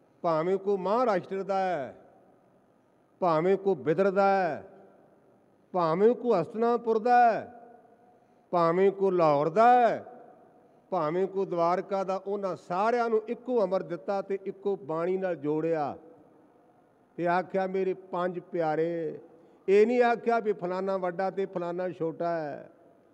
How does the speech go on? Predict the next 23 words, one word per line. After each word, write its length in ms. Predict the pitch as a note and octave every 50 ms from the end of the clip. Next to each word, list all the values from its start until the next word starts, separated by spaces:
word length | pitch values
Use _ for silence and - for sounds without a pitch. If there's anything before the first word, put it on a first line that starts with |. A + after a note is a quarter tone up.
| _ _ _ _ _ _ _ - - D3
ਹਜ਼ੂਰ 240 | D#3+ F3+ G3 F#3+ G3+
ਕਹਿੰਦੇ, 340 | G3 G3+ G#3 G#3+ A#3 A#3
ਜਿਹੜਾ, 380 | G3+ D#3+ G#3+ A#3+ C4+ C#4+ C#4 B3+
ਜਿਹੜਾ 320 | A3 A3 A3+ B3 B3+ B3+
ਵੀ 120 | A#3 G#3+ G3+
ਭਾਈ 320 | - - F#3 E3+ G3 G#3 G3+ -
ਉਸ 300 | F#3+ F#3+ G3+ G3 - - - -
ਅੰਮ੍ਰਿਤ 320 | F3 F3+ F#3+ G3 F#3+ F#3+
ਰੂਪੀ 340 | F3+ F3 F3+ F3+ - G3 G3
ਬਾਣੀ 320 | E3 D#3 D3+ D3+ D#3 F3+
ਨੂੰ 160 | F#3+ G3+ F#3+ C3+
ਜਪੇਗਾ, 580 | C3 C#3 C3+ F3+ G3 G3 F#3 F#3 E3 D3+ C#3+ C#3 - - - - - - - - -
ਜਪਣ 340 | B2 F3 F3+ F3 G3 G3 F#3+
ਤੋਂ 200 | F#3 G3+ G3+ G3
ਭਾਵ 300 | G3 G3 F3+ D#3 D#3 D#3+
ਹੁੰਦਾ 240 | F#3 F#3 F#3+ A3 G#3+
ਬੋਲਣਾ। 640 | F3+ D#3+ C#3 D3 D3+ D3+ D3+ D3+ D#3 D#3 C#3+ A2+ - - - - - - - - - - _ - - _ _ _ -
ਆਪਾਂ 340 | D3+ D#3+ F3+ F3+ F#3 F#3+ F#3+
ਬੜਾ 220 | F3+ A#3+ B3+ C4+ G3+
ਸੌਖਾ 380 | - F3+ F3+ E3+ - G3 G3
ਤਰੀਕਾ 400 | E3+ F#3 F3 F3+ F3+ G3+ F#3+ F#3
ਰੱਖਿਆ 280 | F3+ E3 - F3+ F#3 F#3
ਹੈ 220 | F3+ E3+ D3+ -